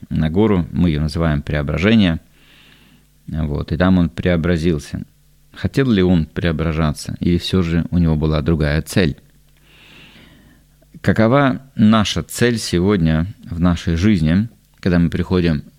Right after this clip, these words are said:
на богослужение? И что, как члены церкви, члены тела Христова, праведники и верующие, мы делаем в церкви Христовой? И глубокие вопросы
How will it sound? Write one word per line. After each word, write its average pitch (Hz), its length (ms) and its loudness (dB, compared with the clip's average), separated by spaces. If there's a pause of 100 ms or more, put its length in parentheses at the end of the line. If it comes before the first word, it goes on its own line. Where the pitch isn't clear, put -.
(120)
на 87 220 2
богослужение? 78 880 -2 (800)
И 104 100 2
что, 139 460 0
как - 420 -2 (240)
члены 104 480 0
церкви, 95 640 -2 (400)
члены 85 320 0
тела 95 320 0
Христова, 90 720 -2 (1000)
праведники 98 600 2
и - 180 -2
верующие, 90 680 0
мы 90 180 2
делаем 82 560 2 (100)
в - 80 -20
церкви 82 400 -2
Христовой? 73 560 -6 (380)
И 82 120 0
глубокие 101 480 2
вопросы 92 520 -2